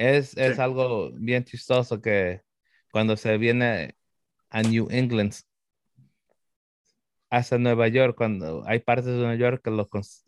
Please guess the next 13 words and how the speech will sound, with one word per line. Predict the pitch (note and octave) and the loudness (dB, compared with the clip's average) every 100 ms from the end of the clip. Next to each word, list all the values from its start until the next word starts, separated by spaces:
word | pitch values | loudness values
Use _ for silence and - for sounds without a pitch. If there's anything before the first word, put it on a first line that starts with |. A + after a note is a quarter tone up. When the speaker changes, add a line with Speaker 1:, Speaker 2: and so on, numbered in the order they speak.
| G#2 | -20
Speaker 1:
consideran | - - A2+ A2 A#2+ A2 G2+ | -20 -2 2 4 4 2 0
New | G#2 G2+ | -2 -2
England. | A2+ A#2 G2 F#2 - _ _ - | -2 -2 -2 -4 -10 _ _ -6
So, | G#2 | -2
tenemos | A2 A#2 A2 | 0 0 -2
Connecticut, | - G#2+ A#2+ C3+ A#2 F#2 - _ _ _ _ _ _ | -2 2 4 2 0 -6 -8 _ _ _ _ _ _
parte | G#2+ A2 - | 0 0 0
de | G#2+ G#2+ | 2 2
Speaker 2:
Ujú. | |
Speaker 1:
eso. | A2 G2 G2 _ _ _ _ _ _ _ _ _ - | 0 -8 -10 _ _ _ _ _ _ _ _ _ -4
Rhode | G#2 G#2+ A2 A#2+ | 0 2 4 4
Island, | B2 B2+ B2+ B2+ - _ _ _ _ | 2 0 -2 -4 -8 _ _ _ _
Massachusetts, | G2+ G2+ - - - C3+ C3+ - C3 | -4 -4 -4 -10 -2 0 0 -2 -4